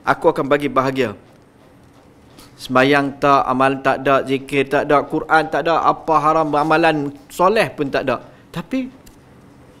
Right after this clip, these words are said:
kita akan bahagia sehingga ke syurga. <laughs> Drama boleh lah. <laughs> Kan? Drama boleh lah.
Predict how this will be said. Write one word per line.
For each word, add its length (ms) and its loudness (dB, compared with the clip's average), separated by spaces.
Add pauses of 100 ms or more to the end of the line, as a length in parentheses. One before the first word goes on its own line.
(100)
kita 320 -2
akan 240 -4
bahagia 400 0
sehingga 400 -4
ke 80 -8
syurga. 560 -4 (400)
<laughs> 240 -16 (300)
Drama 560 8
boleh 320 10
lah. 240 4 (800)
<laughs> 920 -6
Kan? 380 6
Drama 480 8
boleh 320 8
lah. 240 2